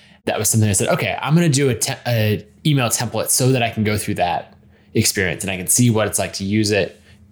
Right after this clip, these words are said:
you know, as a user, as a customer, um, and build that out." So you can design some pretty good things right now, and it's a little bit of a pain inside ConvertKit, and that's something that we're working on a lot. So Christian, I'd be happy to help you put together a template. Shoot me an email, Nathan at ConvertKit,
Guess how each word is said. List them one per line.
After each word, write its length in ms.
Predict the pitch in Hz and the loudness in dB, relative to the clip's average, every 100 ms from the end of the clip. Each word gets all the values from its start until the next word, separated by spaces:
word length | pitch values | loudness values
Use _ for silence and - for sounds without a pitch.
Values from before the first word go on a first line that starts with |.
| - | -8
you 160 | - 101 | 0 0
know, 100 | 82 | 0
as 240 | - 117 110 | -2 -2 -2
a 40 | |
user, 180 | 95 85 | -2 0
as 120 | 98 | 0
a 40 | 98 | -2
customer, 560 | - 95 82 76 98 - - - - | -4 -6 -6 -8 -10 -14 -18 -18 -10
um, 260 | 92 92 87 | -4 -2 0
and 140 | - 92 | -2 -2
build 180 | 92 90 | -2 -2
that 160 | 80 | -2
out." 280 | 82 80 - _ - - - | -2 -4 -8 _ -16 -14 -4
So 120 | - | 2
you 80 | 151 | 4
can 200 | 180 190 | 6 6
design 400 | 151 147 131 156 | 4 2 0 0
some 360 | - 156 139 - _ - | 0 2 0 -2 _ -8
pretty 280 | - 151 156 | 0 2 2
good 260 | 170 170 | 0 -2
things 220 | 170 180 165 | 0 0 0
right 120 | 131 | 0
now, 200 | 156 185 | 0 0
and 80 | 170 | 0
it's 100 | 110 | 0
a 60 | |
little 360 | 104 104 104 123 | 0 0 2 2
bit 140 | 127 | 0
of 80 | 135 | -2
a 60 | 131 | -4
pain 380 | 143 135 165 | -4 -2 0
inside 400 | 156 135 120 131 | 2 2 2 0
ConvertKit, 520 | 139 127 120 143 160 - _ - - - | -2 -4 -4 -2 -4 -6 _ -20 -20 -8
and 140 | - 110 | 0 2
that's 160 | 107 | 2
something 200 | - 107 | 2 2
that 120 | 101 - | 2 0
we're 140 | 95 | -2
working 260 | 92 85 85 | -4 -6 -8
on 80 | |
a 80 | 80 | -6
lot. 380 | 73 78 - - | -6 -8 -8 -2
So 380 | - 82 73 - - - - - | 0 0 0 -6 -18 -20 -16 -4
Christian, 240 | 127 120 | 0 2
I'd 60 | 117 | 0
be 60 | 101 | 0
happy 260 | 110 107 | -2 -2
to 60 | 104 | -2
help 200 | 101 101 | -2 0
you 180 | 98 92 | 0 0
put 260 | - 113 | -4 -6
together 260 | - 104 95 | -2 -2 -2
a 40 | |
template. 480 | 87 98 95 98 - - - - | -2 -6 -2 -2 -4 -10 -20 -8
Shoot 240 | - 120 | -2 0
me 80 | 110 | 2
an 40 | 101 | 2
email, 260 | 98 95 | 2 0
Nathan 320 | 92 95 95 | 0 -2 -4
at 120 | 92 - | -8 -6
ConvertKit, 640 | 104 92 82 - 90 | -4 -2 -2 -2 -4